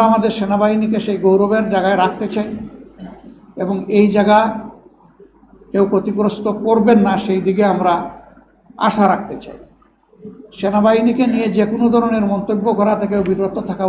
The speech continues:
উচিত বলে আমরা মনে করি। এ বিষয়টা একটা দেশের সার্বিক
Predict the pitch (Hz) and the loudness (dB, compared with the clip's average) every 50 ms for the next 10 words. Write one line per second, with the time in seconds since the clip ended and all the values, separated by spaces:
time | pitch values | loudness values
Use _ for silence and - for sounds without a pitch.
0 | 180 175 - 202 - - 202 180 185 170 156 147 156 143 143 135 131 131 131 131 | -4 -4 -4 -6 -6 -4 -4 -2 -2 -2 -2 -4 -4 -4 -4 -4 -4 -4 -6 -8
1 | - - - - - - - - _ _ _ _ _ _ _ _ _ _ _ _ | -10 -12 -16 -20 -20 -20 -20 -20 _ _ _ _ _ _ _ _ _ _ _ _
2 | _ _ _ _ _ _ - - - _ _ _ _ _ _ _ - - 175 170 | _ _ _ _ _ _ -20 -20 -20 _ _ _ _ _ _ _ -8 -6 -2 -2
3 | 190 185 196 220 220 214 226 226 226 226 - - - - - - - 196 180 - | 0 0 0 0 0 2 2 2 2 2 0 -4 -10 -14 -16 -14 -12 -12 -6 -2
4 | 208 208 - 165 196 196 - - 233 226 220 214 220 220 - - - - _ _ | -2 -2 0 -2 -2 -4 -2 -2 -2 -2 -2 -2 -4 -6 -10 -14 -18 -20 _ _
5 | _ _ _ _ _ _ - - - - 196 196 185 196 185 220 233 226 | _ _ _ _ _ _ -20 -12 -6 -2 0 2 2 0 0 -2 -4 -2